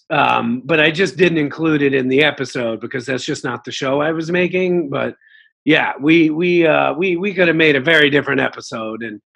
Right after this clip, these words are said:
out of respect to Sanrio, uh, and how e-, open they were to us, and I would argue in some ways,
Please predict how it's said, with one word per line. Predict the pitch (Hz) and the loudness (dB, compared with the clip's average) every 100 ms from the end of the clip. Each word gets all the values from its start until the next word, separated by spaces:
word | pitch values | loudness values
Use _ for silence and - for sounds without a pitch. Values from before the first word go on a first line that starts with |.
| _ _ - | _ _ -4
out | 139 | -2
of | 139 | -2
respect | 135 - 196 165 - | -4 -2 0 -2 -2
to | 151 | -8
Sanrio, | - 151 135 139 156 147 139 131 127 123 120 _ _ _ | -4 -2 0 0 2 2 2 0 -2 -2 -6 _ _ _
uh, | 143 131 131 135 | -2 2 2 0
and | 131 | -2
how | 135 131 - | 0 0 0
e-, | 185 185 139 | 0 -2 0
open | 214 233 233 151 | 4 4 4 0
they | 143 127 | 0 0
were | 127 123 | 0 -2
to | 123 123 | -4 -6
us, | 117 123 - 160 | -6 -8 -8 -2
and | |
I | 165 170 | 0 2
would | 156 | 2
argue | 147 147 139 | 2 2 0
in | 135 | -2
some | - 156 | -2 -2
ways, | 139 127 120 113 | -2 -2 -4 -8